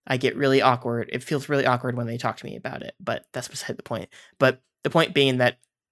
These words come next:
we have people that legitimately like listening to us. They're our friends. They wanna hear what we have to say. They wanna interact with us. And that's genuinely very heartwarming, and it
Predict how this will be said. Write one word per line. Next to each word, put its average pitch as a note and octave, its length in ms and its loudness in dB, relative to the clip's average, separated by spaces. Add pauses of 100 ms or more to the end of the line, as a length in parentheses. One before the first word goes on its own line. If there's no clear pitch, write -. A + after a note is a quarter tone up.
we D3+ 140 0
have C#3 480 2
people A#2+ 520 -4
that A#2+ 300 -2 (1080)
legitimately B2+ 840 0
like B2+ 340 -4 (140)
listening B2+ 420 -2
to - 180 -4
us. A#2 260 -6
They're B2 200 -2
our B2+ 140 4
friends. A#2+ 540 -4 (240)
They B2 100 2
wanna B2 240 2
hear B2+ 160 0
what - 80 -2
we C3 80 -4
have B2+ 220 -8
to B2 60 -12
say. B2 400 -4 (160)
They A#2+ 80 -2
wanna B2 220 0
interact A#2+ 440 -2
with B2 140 -14
us. B2 340 -8 (380)
And A#2+ 320 2
that's A#2+ 320 0
genuinely B2 520 -4
very B2 220 -6
heartwarming, D3 640 0
and A#2+ 300 -2
it A#2 180 -4